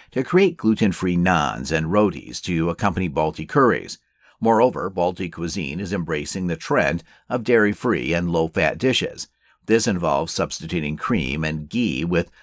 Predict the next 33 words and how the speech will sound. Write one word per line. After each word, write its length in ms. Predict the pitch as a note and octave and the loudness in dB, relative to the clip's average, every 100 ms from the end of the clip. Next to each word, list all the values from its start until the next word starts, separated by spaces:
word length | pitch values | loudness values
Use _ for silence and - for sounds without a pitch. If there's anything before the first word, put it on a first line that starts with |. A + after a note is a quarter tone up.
| _ | _
plant-based 540 | - E3+ - A2+ F#2+ - | 2 2 4 2 0 -2
alternatives 640 | - D#3 A2+ C2+ - - | -2 0 0 -2 -4 -4
or 260 | D2+ D#2+ | -2 -2
low-fat 580 | E2+ E2+ E2 C3 B2+ B2 | 0 0 2 2 4 2
options. 560 | D2 C2 - - - - _ _ _ _ | -2 -4 -6 -12 -12 -20 _ _ _ _
Such 360 | - G2+ F#2 | 0 2 2
adaptations 840 | F#2 F2 E2 - A#2 A2 D2 G2+ F2 | -2 0 -2 2 2 2 -2 -4 0
not 220 | E2 E2 | 0 2
only 200 | E2+ D#2 | 0 0
make 300 | D#2+ D2+ D2+ | 0 0 0
Balti 360 | D2+ D#2 D#2+ | 0 0 -4
dishes 440 | C#2 G#2+ F#2 E2 D#2 | 0 0 2 -2 -2
accessible 560 | D2 - F#2 D#2+ D#2+ | -4 -2 -2 -2 -4
to 260 | F2 F#2+ F2+ - _ _ | -2 -2 -2 -6 _ _
a 140 | G2+ | 0
wider 540 | F#2 F#2+ A#2+ F#3+ G#2+ - | 2 2 2 4 2 0
audience, 520 | C2 A#1+ A#1 D2+ A#2+ - - _ | -2 -2 -2 -4 -4 -8 -20 _
but 200 | F#3+ - - | 0 0 2
also 320 | G#3+ A#3 A#3+ | 2 4 0
cater 400 | - B2+ F2 D2+ | 0 0 2 0
to 120 | G#2+ | -2
the 120 | F#2 | -4
health 260 | E2+ E2 D#2+ | 0 -2 -2
conscious 540 | F#2+ G2 F2 C2+ - | -2 -2 -2 -6 -6
without 320 | F2 F#2+ F#2 | -2 2 2
compromising 800 | - C3 D3 A2 D#2 C#2 E2 F2 - _ _ _ | 0 -2 0 0 0 0 -2 -4 -4 _ _ _
on 120 | B2+ | 2
the 100 | C3+ | 4
rich 260 | G#2+ G#2 A2+ | 4 4 2
and 100 | A#2 | 2
aromatic 500 | E2+ E2+ D2 D#2 - | 4 4 0 -2 2
flavors 420 | C3 D2 C2 - | 2 4 -2 0
that 220 | F#2 F#2 | 0 -2